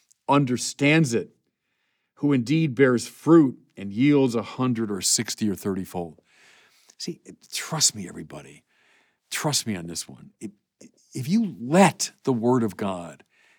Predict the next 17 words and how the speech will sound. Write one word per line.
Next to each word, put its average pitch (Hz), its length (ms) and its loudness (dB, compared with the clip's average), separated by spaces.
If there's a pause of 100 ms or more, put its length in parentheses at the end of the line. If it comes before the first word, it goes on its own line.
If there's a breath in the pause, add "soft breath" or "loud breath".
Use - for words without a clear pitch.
(300)
into 160 360 8
your 143 160 4
mind 117 320 4
and 90 100 -4
heart, 92 340 -12 (160)
it 131 140 -2 (240)
will 143 340 8
change 113 680 0
you. 87 300 -2 (580 soft breath)
If 131 180 -4
you 196 160 4
give 160 300 4
it 185 120 6
the 147 120 0
attention 139 560 0
it 107 80 -6
deserves, 110 560 -4